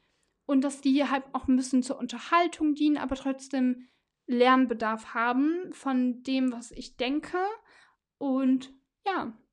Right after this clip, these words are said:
ich bin auf jeden Fall jetzt hier fertig.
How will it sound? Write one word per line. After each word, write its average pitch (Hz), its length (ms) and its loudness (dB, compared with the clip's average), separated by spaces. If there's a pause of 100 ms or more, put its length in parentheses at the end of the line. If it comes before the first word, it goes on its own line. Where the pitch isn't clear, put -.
(500)
ich - 360 -6
bin 262 120 -2
auf 269 140 -4
jeden 254 360 -2
Fall 240 260 -6
jetzt 226 360 -8
hier 240 140 -8
fertig. 277 520 -8